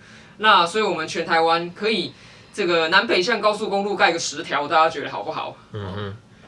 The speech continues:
Speaker 1: 那技术上当然做得到啊，一定盖得出来。可是问题是有必要花这个钱吗？有必要浪费这个时间吗？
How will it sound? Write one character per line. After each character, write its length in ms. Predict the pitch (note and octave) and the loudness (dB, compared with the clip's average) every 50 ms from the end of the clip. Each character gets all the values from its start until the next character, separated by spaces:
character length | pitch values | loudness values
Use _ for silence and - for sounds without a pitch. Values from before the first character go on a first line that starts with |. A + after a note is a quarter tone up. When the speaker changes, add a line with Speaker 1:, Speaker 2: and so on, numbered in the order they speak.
| - - - - _ _ - | -20 -20 -20 -20 _ _ -4
Speaker 1:
那 160 | - D#4+ D#4 C#4+ | 0 2 2 2
技 160 | - - E4+ | 2 0 -2
术 200 | E4 - D#4+ D#4 | -2 -2 -2 0
上 180 | D4+ D#4 D4 C4+ | 2 2 2 2
当 120 | - D#4 | 4 2
然 140 | C#4 C4 B3+ | 2 2 0
做 220 | A#3+ C#4+ D4 C#4 | -2 0 2 2
得 80 | C4+ C4+ | 4 4
到 280 | C4+ D4+ D4 C#4+ C#4 | 4 4 4 6 6
啊， 120 | C#4 C4+ C4 | 6 4 4
一 100 | C4 C4+ | 2 0
定 140 | D4+ D4 C#4+ | -2 -4 -2
盖 200 | C#4+ C#4 C4+ C4 | 0 2 2 2
得 60 | B3+ | 0
出 200 | B3+ C4+ C4+ C4+ | -2 -2 -2 2
来。 240 | A#3+ A3 G#3+ A3 A3+ | 4 4 4 2 2
可 80 | A#3+ | -2
是 60 | A#3+ | -4
问 140 | A#3+ C4 B3+ | -4 -4 -6
题 140 | A#3 A#3 A#3 | -6 -6 -6
是 240 | A3+ B3+ B3+ A#3+ - | -6 -6 -6 -6 -4
有 140 | G3 F#3 F3+ | -4 -6 -6
必 180 | F3+ B3+ A#3+ | -4 -4 -2
要 180 | A#3+ B3 A3 G#3+ | 0 2 2 2
花 220 | A3+ A3+ A3 A3+ | 2 2 2 2
这 100 | A3+ A#3 | 0 -2
个 140 | G3+ F#3+ F3+ | -4 -4 -4
钱 260 | F3+ - D3 C3 C3 | -4 -6 -8 -8 -8
吗？ 240 | C#3 C#3+ D3 C#3+ D3 | -8 -6 -4 -4 -4
有 120 | D3 C#3+ | -4 -6
必 100 | - F3 | -8 -6
要 120 | F#3 F#3+ F3+ | -4 -2 0
浪 180 | F3+ E3 D#3+ | 0 -2 -2
费 180 | D3+ F3 E3+ D#3+ | -2 -6 -6 -4
这 100 | D3+ E3 | -6 -6
个 80 | D3 D3 | -8 -8
时 240 | C#3+ - C3 C3 B2 | -10 -10 -12 -14 -14
间 260 | - - D3 C#3 C#3 | -12 -10 -10 -10 -10
吗？ 540 | C#3 C#3+ C#3 C3+ C3+ C3 C3 C3 C3 C3+ | -10 -8 -6 -4 -4 -2 -2 -4 -4 -6